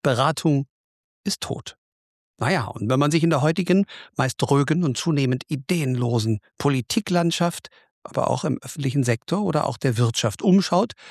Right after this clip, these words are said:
könnte man in der Tat den Verdacht hegen, dass seine These stimmt und viele Berater schon mit Totengräberlizenz erfolgreich am Werk waren.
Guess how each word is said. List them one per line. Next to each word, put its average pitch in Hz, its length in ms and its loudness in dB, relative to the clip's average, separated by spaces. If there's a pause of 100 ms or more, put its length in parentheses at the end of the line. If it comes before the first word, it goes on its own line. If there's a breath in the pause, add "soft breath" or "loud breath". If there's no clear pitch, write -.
(140 loud breath)
könnte 208 320 2
man 139 220 2
in 131 120 0
der 131 120 2
Tat 185 200 0
den 113 140 -2
Verdacht 110 400 -2
hegen, 165 240 2 (400 loud breath)
dass 170 240 0
seine 143 300 0
These 139 280 0
stimmt 160 360 2
und 143 260 -2 (100)
viele 226 220 2
Berater 139 380 0
schon 147 240 0
mit 143 160 0
Totengräberlizenz 117 1120 0
erfolgreich 101 720 -4
am 120 220 0
Werk 143 280 -2
waren. 98 300 -4